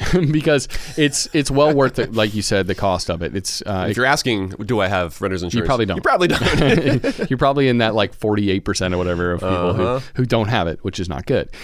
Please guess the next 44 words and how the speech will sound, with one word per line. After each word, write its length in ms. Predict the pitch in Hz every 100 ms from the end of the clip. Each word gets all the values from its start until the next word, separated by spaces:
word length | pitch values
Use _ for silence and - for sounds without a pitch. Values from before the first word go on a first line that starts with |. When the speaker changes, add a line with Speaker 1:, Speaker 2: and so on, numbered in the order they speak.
| - -
Speaker 1:
And, 280 | 117 113 110
uh, 200 | 113 110
all 60 | 117
right, 140 | 110
so, 160 | 131 120
so 200 | - 120
let's 320 | 98 135 -
talk 240 | - 113
about 240 | 110 101 95
what's 200 | 104 -
going 320 | 92 92 90
on 300 | 85 85 - - - -
with 320 | - 117 113 -
car 240 | 104 101
insurance 460 | 87 95 87 82 -
and 100 | 95
how 80 |
much 200 | 104 92
it 140 | 85 -
costs 320 | - 107 101
these 160 | 92 82
days, 240 | 87 85
Matt. 260 | 92 87 - - -
Obviously, 420 | - 135 120 95 87
what 200 | 110 104
Frankie 380 | 117 113 110
is 120 | 101 98
enduring 420 | 92 98 90 90
is 180 | 113 110
a 100 | 110
big, 580 | 95 127 135 139 127 - - - - 113
big 220 | 110 113
increase, 420 | 107 104 92 82
and 80 | 107
it's 140 | 110
tough 180 | - 160
to 80 | -
stomach, 420 | - 151 139 90 -
and 200 | 120 113
especially 440 | - - 311 285
it's 160 | 131 -
tougher 220 | 151 131
to 60 | 120
stomach 320 | - 110 104